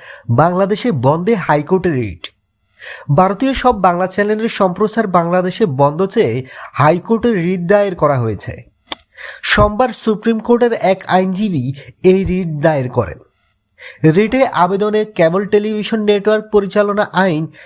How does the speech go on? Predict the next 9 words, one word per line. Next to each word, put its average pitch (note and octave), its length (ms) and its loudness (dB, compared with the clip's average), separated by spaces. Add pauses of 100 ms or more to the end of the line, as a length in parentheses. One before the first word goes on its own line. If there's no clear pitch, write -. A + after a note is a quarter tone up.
(180)
দুই A#2 180 2
হাজার G3+ 320 2
ছয় F#3 280 0
এর G#3 240 -2
ঊনত্রিশ F3+ 560 -2
ধারার G3 300 0
মোতাবেক F#3+ 600 -2 (400)
ভারতীয় F3 440 0
সব G3+ 260 0